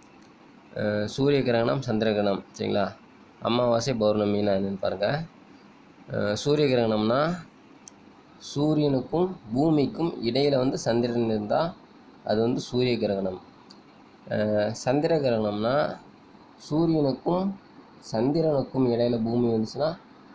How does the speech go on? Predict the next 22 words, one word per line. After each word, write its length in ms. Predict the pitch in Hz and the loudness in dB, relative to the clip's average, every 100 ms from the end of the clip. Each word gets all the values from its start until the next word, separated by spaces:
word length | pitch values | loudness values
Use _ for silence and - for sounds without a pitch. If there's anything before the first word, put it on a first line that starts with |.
| - 110 | -14 -6
அது 120 | 104 | -2
வந்து 180 | 120 160 | 0 -2
சந்திர 340 | 165 113 120 117 | -2 0 0 0
கிரகணம். 400 | 101 98 95 98 - - | -2 -4 -6 -12 -18 -12
ஓகேங்களா? 440 | 104 98 101 98 95 90 - - - - - - - - - - | -10 -6 -4 -2 -2 -4 -18 -20 -20 -20 -20 -20 -20 -20 -20 -14
ஓகே, 180 | 98 107 | -4 0
இது 100 | 104 | 2
வந்து 220 | 107 120 127 | 2 2 2
நீங்க 200 | 113 107 | 2 0
ஜ-, 300 | 98 101 - - | -2 -6 -6 -6
அ, 80 | 104 98 98 98 98 98 110 - - | -2 0 0 0 -2 -4 -10 -20 -8
இது 160 | 110 | -2
முக்கியமானதை 580 | 107 104 135 127 127 120 107 | -2 0 0 2 2 0 -2
கேட்டாலும் 440 | 110 110 120 123 | -2 0 -2 -2
கேட்பாங்க, 360 | 117 113 107 110 165 - - - - - - | -2 -2 0 -2 -4 -8 -20 -20 -20 -20 -6
ஞாபகம் 300 | 110 117 110 | -2 0 0
வச்சுக்கோங்க. 360 | 98 101 101 131 151 156 - - - - | -4 -6 -4 -4 -6 -12 -18 -20 -18 -6
இது 120 | 110 | -2
வந்து 240 | 113 123 156 | 0 0 0
நம்ம 180 | 147 123 113 107 | 0 0 0 0
போன, 220 | - 123 139 139 - - - - - - - - - - - | 0 2 2 0 -4 -18 -20 -20 -20 -20 -20 -20 -20 -20 -12
அ, 80 | - | -4